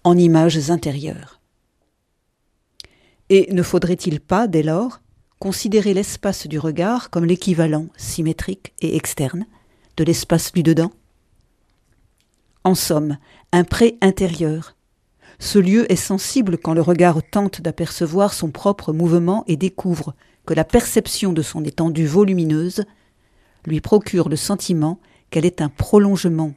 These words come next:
du corps. Pour peu qu'on ait senti cela, qu'il y ait de l'émotion,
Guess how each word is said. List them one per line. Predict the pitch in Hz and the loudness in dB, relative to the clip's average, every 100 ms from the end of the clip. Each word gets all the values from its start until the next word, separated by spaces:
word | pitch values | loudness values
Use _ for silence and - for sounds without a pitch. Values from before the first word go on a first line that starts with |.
| _ | _
du | 160 | -14
corps. | - 156 147 143 _ _ _ _ _ _ _ _ _ _ _ _ _ _ _ | -6 -4 -4 -8 _ _ _ _ _ _ _ _ _ _ _ _ _ _ _
Pour | - - | -6 -4
peu | - 254 | 0 0
qu'on | 180 175 | 2 0
ait | |
senti | - 180 170 196 | 0 -4 -6 -8
cela, | - 156 156 147 _ _ _ _ _ _ _ _ | -6 -2 -2 -4 _ _ _ _ _ _ _ _
qu'il | - 170 | -4 2
y | |
ait | 160 | 4
de | 151 | 4
l'émotion, | 160 190 - 220 151 | 2 0 0 -2 -2